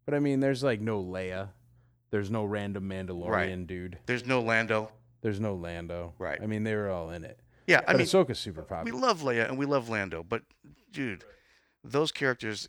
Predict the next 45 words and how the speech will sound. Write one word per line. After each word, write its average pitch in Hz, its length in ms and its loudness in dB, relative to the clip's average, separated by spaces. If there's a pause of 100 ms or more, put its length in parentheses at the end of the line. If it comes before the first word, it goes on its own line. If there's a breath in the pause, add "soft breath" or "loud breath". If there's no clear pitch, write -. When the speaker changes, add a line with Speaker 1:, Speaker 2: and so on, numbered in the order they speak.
(120)
Speaker 2:
i-, 131 140 -8
in 113 180 -6
Rebels 95 300 -4
don't 117 260 -4
make 98 200 -8
the - 60 -12
series. 82 360 -6
These 113 200 -4
guys, 90 380 -2 (460 soft breath)
these 147 180 -2
are 196 40 -4
the 175 100 0
new 139 140 2
stars 110 360 2
of 98 80 -6
Star 87 320 -2
Wars, 73 440 -10 (100)
you 98 140 -10
know? 78 260 -8 (100)
Speaker 1:
No, 160 220 4
I 160 140 4
hear 147 180 2
you. 87 220 -2 (500 soft breath)
But 156 140 6
no, 175 140 10
the 135 100 2
boxes 147 420 4
are 131 60 2
beautiful, 135 420 0
and 123 100 2
I'm 120 120 2
looking 131 200 -2
at 107 120 -4
the 101 60 -8
side 131 260 2
of 113 60 -4
'em, 110 120 -2
and 107 160 -2
they 110 100 0
do 117 280 -2
all 117 160 2
go 113 180 -2
together 107 380 -2
like 127 240 -2
that, 143 260 -2